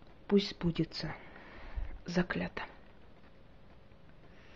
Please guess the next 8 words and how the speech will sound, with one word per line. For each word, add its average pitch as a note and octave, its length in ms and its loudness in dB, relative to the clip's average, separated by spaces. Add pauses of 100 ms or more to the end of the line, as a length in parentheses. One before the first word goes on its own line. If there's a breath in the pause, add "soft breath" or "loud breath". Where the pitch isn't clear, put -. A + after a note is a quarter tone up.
(2000 loud breath)
Какой-то F#3 400 2
мороз F#3 340 10
по - 180 -4
коже, E3 420 2
холод G3 460 6
идет E3+ 240 2
по - 180 -2
ногам. E3 380 2